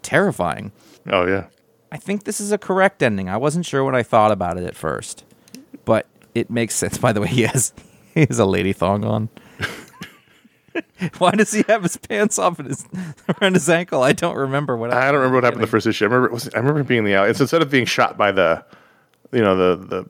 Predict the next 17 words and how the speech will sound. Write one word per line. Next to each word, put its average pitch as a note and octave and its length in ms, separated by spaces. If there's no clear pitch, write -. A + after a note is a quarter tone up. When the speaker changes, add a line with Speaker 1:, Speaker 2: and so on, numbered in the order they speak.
Speaker 2:
the G#2 120
weapon G#2+ 320
that F#2+ 120
gives G2+ 140
him F#2 80
the F2 40
superpowers, F2 580
he's E2+ 140
actually E2 240
just E2 160
dying E2+ 340
from F2 180
this, E2+ 260
from F2 200
his, E2 280
uh, E2 60
Speaker 1:
Yeah. F#2 240